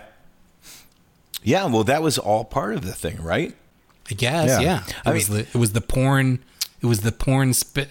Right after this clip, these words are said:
Speaker 2: you know, take off, take, take off on the
Speaker 1: Right.
Speaker 2: Dallas.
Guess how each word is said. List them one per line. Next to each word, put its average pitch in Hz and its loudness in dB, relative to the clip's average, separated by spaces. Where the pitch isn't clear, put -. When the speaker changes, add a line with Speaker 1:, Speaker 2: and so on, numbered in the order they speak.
Speaker 2:
you 107 2
know, 107 0
take 165 -2
off, 104 -8
take, - -6
take 127 -4
off 98 -4
on 95 -6
the 117 -2
Speaker 1:
Right. 120 2
Speaker 2:
Dallas. 98 -12